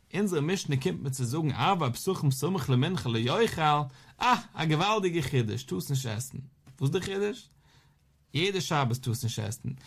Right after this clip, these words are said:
Jede Yontif tu's nicht essen. Wo ist selbst die größte Chiddush? Wo ist will unsere Mischne auf den Du? Ähm, für die Gemurre bist du gerecht, na wo ist Eile Mechavate, Kedra Winne. Na wo ist, ich muss zurückkommen zu der ersten Teres von Ravinne.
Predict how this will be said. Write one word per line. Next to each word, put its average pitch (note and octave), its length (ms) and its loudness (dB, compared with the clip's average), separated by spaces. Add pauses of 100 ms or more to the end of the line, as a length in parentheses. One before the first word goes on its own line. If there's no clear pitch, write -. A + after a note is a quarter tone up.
(140)
Jede F#3+ 260 2
Yontif A3 500 4
tu's C3+ 240 2
nicht B2 200 2
essen. - 440 -4 (260)
Wo D#3 100 0
ist D#3+ 80 -2
selbst F#3 260 -4
die E3+ 80 4
größte E3 340 2
Chiddush? C3+ 380 0
Wo D3+ 80 4
ist E3 100 2
will E3+ 140 0
unsere D3 260 2
Mischne C3+ 380 2
auf A2+ 180 -2
den A2 160 0
Du? G#2+ 240 -2 (1700)
Ähm, D#3+ 200 0
für A2+ 120 -4
die A2+ 80 0
Gemurre C#3 280 2
bist C3 220 -2
du A2 60 -2
gerecht, C#3 420 0
na A#2 240 4
wo D#3 160 2
ist C3+ 180 -2
Eile F#3 280 0
Mechavate, C3+ 1000 2
Kedra A#2 480 0
Winne. G2+ 320 -2
Na F#2+ 180 -6
wo D#3+ 180 0
ist, C#3 100 -4
ich - 80 -6
muss B2+ 160 0
zurückkommen F3 400 0
zu B2+ 80 -2
der B2+ 180 0
ersten C3+ 240 -2
Teres C3 300 4
von A2 100 -4
Ravinne. C3 640 0